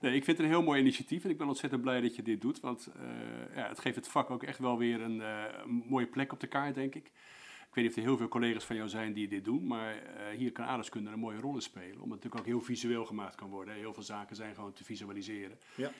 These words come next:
Speaker 1: Je noemde al even de subductiezones, nou, dat is natuurlijk een, een beeldend, beeldend element in jouw, eh, clips.
Speaker 2: Ja, absoluut.
Speaker 1: Dus dat is heel geschikt ervoor.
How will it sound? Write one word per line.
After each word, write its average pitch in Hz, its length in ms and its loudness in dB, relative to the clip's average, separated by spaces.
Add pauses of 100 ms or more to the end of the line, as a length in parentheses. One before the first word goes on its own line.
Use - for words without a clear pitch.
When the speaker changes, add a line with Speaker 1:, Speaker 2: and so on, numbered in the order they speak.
Speaker 1:
Je 101 60 -12
noemde 98 180 -4
al 95 60 -6
even 95 160 -8
de 95 60 -10
subductiezones, 107 760 -6
nou, 92 300 -10 (180)
dat 95 140 -14
is - 60 -14
natuurlijk 101 160 -12
een, 101 140 -12 (520)
een 104 80 -8
beeldend, 123 380 0 (360)
beeldend 113 300 0
element 113 440 -4
in 104 100 -6
jouw, 104 320 -10
eh, 107 60 -12
clips. - 440 -10 (120)
Speaker 2:
Ja, 143 280 0
absoluut. 135 340 -6
Speaker 1:
Dus 127 80 -12
dat 107 100 -10
is 101 60 -12
heel 113 120 -8
geschikt 131 320 -12
ervoor. - 260 -16